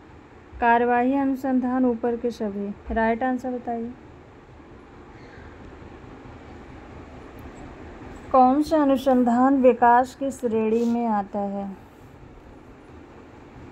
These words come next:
ऑप्शन फ़ोर राइट आंसर है, ऊपर के सभी, ये तीनों ही आते हैं। ऑप्शन poor right answer है।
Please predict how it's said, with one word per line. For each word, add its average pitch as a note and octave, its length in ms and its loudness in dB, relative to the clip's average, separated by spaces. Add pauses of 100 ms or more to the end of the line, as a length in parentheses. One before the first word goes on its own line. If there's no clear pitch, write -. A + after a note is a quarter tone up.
(2000)
ऑप्शन A#3 480 4
फ़ोर C#4 360 4
राइट B3 320 6
आंसर B3 440 0
है, C#4 180 0
ऊपर B3 400 -2
के C4+ 240 -4
सभी, A#3+ 560 -2 (480)
ये B3+ 160 6
तीनों A#3+ 420 0
ही A#3+ 160 0
आते A3 260 -2
हैं। B3 240 -4
ऑप्शन B3 600 -4 (720)
poor A#3 220 0
right G#3 340 0
answer G#3 420 -6
है। G#3 180 -6